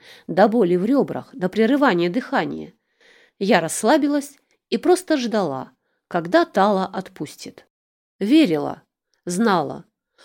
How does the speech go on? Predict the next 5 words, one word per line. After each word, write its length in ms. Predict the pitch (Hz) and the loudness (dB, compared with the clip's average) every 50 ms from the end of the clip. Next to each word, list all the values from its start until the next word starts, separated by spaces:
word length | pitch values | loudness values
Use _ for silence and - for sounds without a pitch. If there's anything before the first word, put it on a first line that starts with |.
| - - - | -20 -10 0
Он 200 | - 269 311 302 | 2 4 4 4
чувствует 640 | - - 392 359 - - - 180 165 160 156 - | 6 6 6 6 6 2 -4 0 0 0 0 0
мое 260 | 185 175 180 202 202 175 | 0 0 2 2 2 2
отношение, 840 | 165 - 202 226 220 - - 214 160 139 - 76 - 76 - - _ _ _ _ _ _ - - - _ | 0 0 -2 -4 -4 -4 -4 -4 -4 -4 -6 -8 -10 -12 -14 -18 _ _ _ _ _ _ -20 -20 -16 _
понимает, 720 | - 208 214 262 311 330 349 349 294 214 151 - - - | 0 2 4 4 6 6 4 4 2 0 -2 -4 -8 -14